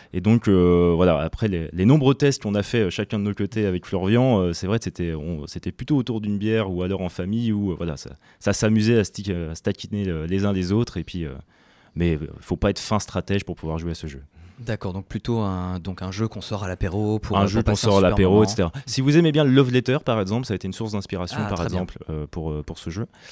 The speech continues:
Speaker 1: Euh, on rentre vraiment dans, dans le, voilà, dans, dans le style du Love Letter.
Speaker 2: Très bien, donc oui, on, tu as abordé quelques, quelques éléments de jeu, quelques
Speaker 1: Mhm.
Speaker 2: mécaniques, on a vu que ça a l'air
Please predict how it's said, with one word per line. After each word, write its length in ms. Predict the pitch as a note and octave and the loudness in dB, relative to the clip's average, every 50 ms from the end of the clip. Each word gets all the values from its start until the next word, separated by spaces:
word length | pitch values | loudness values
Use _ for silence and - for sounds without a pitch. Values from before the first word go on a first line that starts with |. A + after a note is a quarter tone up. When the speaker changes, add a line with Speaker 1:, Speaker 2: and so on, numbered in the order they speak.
| - - - - | -20 -16 -8 -4
Speaker 1:
Euh, 480 | F2+ E2+ D#2+ D#2 D#2 D2+ D2+ D2+ D2+ D2+ D2+ D#2 - | -2 0 0 0 0 0 0 -2 -2 -2 -2 -2 -2
on 100 | F2+ F2+ | -2 2
rentre 360 | E2+ G#2+ C#3 D3 - - A2+ | 4 4 4 4 2 0 -2
vraiment 340 | G2+ G2+ G#2 G2+ G#2 A2+ B2 | 0 0 0 0 0 0 0
dans, 400 | A2 G2+ F#2+ F#2 F2+ F2 E2+ E2+ | 0 0 -2 -2 -2 -2 -4 -4
dans 180 | E2+ F2 F2 E2+ | -4 -4 -4 -4
le, 280 | E2+ E2 D#2+ D#2 D2+ D2+ | -4 -4 -6 -6 -8 -8
voilà, 220 | D2 D#2 D2+ D2 | -8 -8 -10 -10
dans, 280 | D2 D2 C#2 D2 D2 - - | -10 -10 -12 -12 -14 -14 -14
dans 160 | D#2 D#2 E2 | -10 -6 -4
le 80 | F2 F2+ | -4 -4
style 260 | - - - - B2+ | -4 -4 -6 -6 -2
du 100 | A#2 G#2+ | 0 0
Love 160 | F#2+ F#2+ F2 | 2 0 0
Letter. 220 | E2+ F2 - D2 C#2 D2 - _ _ _ _ _ _ _ _ _ _ _ | -2 -6 -6 -8 -10 -12 -14 _ _ _ _ _ _ _ _ _ _ _
Speaker 2:
Très 200 | - - - C3+ | -10 -6 -4 -4
bien, 140 | A2+ G#2+ A2 | -4 -2 -2
donc 180 | G#2+ A2+ - - | -4 -4 -2 -2
oui, 60 | E3+ | -2
on, 280 | C#3+ A#2+ A2+ A2 A2 G#2+ | -2 -2 -4 -4 -4 -6
tu 160 | - - B2 A2 | -6 -4 -4 -4
as 20 | |
abordé 320 | A2+ A2+ B2 A#2+ B2+ D3 | -2 -4 -4 -6 -6 -8
quelques, 540 | C#3+ - A#2 - - - A2 G#2 G2+ G2+ G2+ | -8 -10 -10 -10 -6 -6 -4 -2 -2 -4 -4
quelques 340 | - G#2 - - G#2+ G#2 A2 | -6 -8 -8 -6 -6 -4 -2
éléments 320 | A#2 C3 C3+ C3+ C3 C#3 | -2 -2 -2 -4 -4 -6
de 60 | C3 A2+ | -6 -6
jeu, 200 | A2+ B2+ C3 C3 | -4 -4 -4 -4
quelques 220 | - A2 - - | -4 -8 -6 -4
Speaker 1:
Mhm. 160 | A#2 A2+ A2+ | -2 0 2
Speaker 2:
mécaniques, 400 | G2+ G2+ A#2 A2+ A2+ B2+ - - | 4 4 4 4 2 -2 -4 -4
on 60 | A2 | -6
a 60 | G2+ G2+ | -6 -6
vu 100 | A2+ B2 | -6 -8
que 60 | - | -8
ça 100 | - G#2+ | -6 -6
a 40 | F#2+ | -4
l'air 140 | F#2+ F#2 | -6 -6